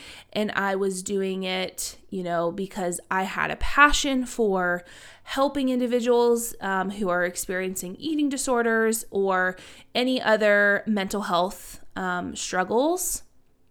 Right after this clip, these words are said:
And so I think that that's why I wasn't seeing that self-sabotage and imposter syndrome so much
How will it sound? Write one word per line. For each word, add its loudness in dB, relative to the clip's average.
And -2
so 2
I 6
think -2
that 2
that's 4
why 6
I 4
wasn't 0
seeing -2
that -2
self-sabotage -2
and -8
imposter -6
syndrome -6
so -4
much -4